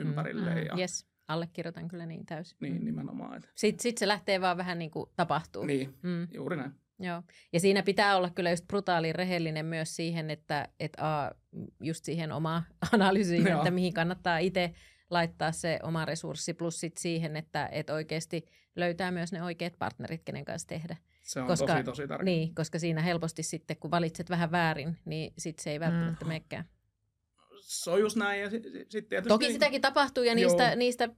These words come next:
Speaker 2: niistä päästään eroon, ja niistä meillä on varmaan kaikilla kokemusta, mutta, mutta anyhow.
Speaker 1: Kyllä, juuri näin, ja si-, sittenhän se on varmaan sitä adaptoitumista myöskin niin kuin aina jossain määrin matkan varrelle, että sulla täytyy olla se tietty setappi, millä lähtee liikkeelle.
Speaker 2: Joo.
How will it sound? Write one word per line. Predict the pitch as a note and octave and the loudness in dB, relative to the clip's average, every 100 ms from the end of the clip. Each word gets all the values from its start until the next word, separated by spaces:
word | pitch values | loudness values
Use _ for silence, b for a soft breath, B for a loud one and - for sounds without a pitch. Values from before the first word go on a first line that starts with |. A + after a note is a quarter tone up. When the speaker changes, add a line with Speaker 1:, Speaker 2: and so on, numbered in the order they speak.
| - | -4
Speaker 2:
niistä | A#3 A#3 A#3 | 0 0 0
päästään | A3+ A3 G#3+ G#3 G3+ | 2 0 2 0 2
eroon, | G3+ G3 F#3+ | 2 2 2
ja | F#3 | 2
niistä | F#3 F#3+ F#3 F#3+ | 0 -2 -2 -2
meillä | F#3+ | 0
on | F#3+ | 2
varmaan | F#3+ F#3+ F#3 - | 2 2 -2 0
kaikilla | G3 F3+ F#3 F3+ | 2 4 4 6
kokemusta, | F#3+ F#3 E3+ F#3 F#3 | 4 4 2 0 -2
mutta, | E3+ E3+ - E3 - | -2 -2 2 2 2
mutta | F3+ F3 | -2 -2
anyhow. | G3 G#3+ E3+ | 0 2 4
Speaker 1:
Kyllä, | D#3+ D#3+ - _ - | 4 0 -10 _ -8
juuri | F3 D3+ G3+ | -2 2 2
näin, | F#3 E3 E3+ | 2 0 -2
ja | G#3+ - _ | -4 -12 _
si-, | - F#3+ | -12 -10
sittenhän | C#3+ D#3 E3 F#3 | -6 -4 -2 0
se | |
on | A3 | 0
varmaan | G#3 G3 F#3+ | 0 -2 -4
sitä | F#3+ F#3 | -2 0
adaptoitumista | F3+ F3+ E3 E3 D#3+ F3 | 0 -2 -4 -6 -6 -6
myöskin | E3+ F3+ E3+ | -6 -6 -8
niin | E3+ | -8
kuin | E3+ E3+ | -6 -4
aina | E3 D#3+ b b b b | -4 -8 b b b b
jossain | - D#3 E3+ D#3+ | -4 -2 0 0
määrin | D3+ D3 D3+ | 0 0 0
matkan | D#3 D#3 D#3 C#3+ | -2 -2 -4 -2
varrelle, | D3 D3+ F#3+ | -2 -2 -6
että | - | -6
sulla | D3+ C#3 | -8 -4
täytyy | C#3+ C#3 | -2 -2
olla | C#3 | -4
se | D3 | -6
tietty | F3 D#3+ D3+ | -2 -2 -2
setappi, | C#3+ C#3 C3+ C#3 | -6 -6 -8 -10
millä | C#3+ C3+ | -8 -6
lähtee | C3+ - D#3 C#3+ | -8 -8 -6 -6
liikkeelle. | C#3+ - F3 D#3+ | -6 -2 0 0
Speaker 2:
Joo. | E3 | -2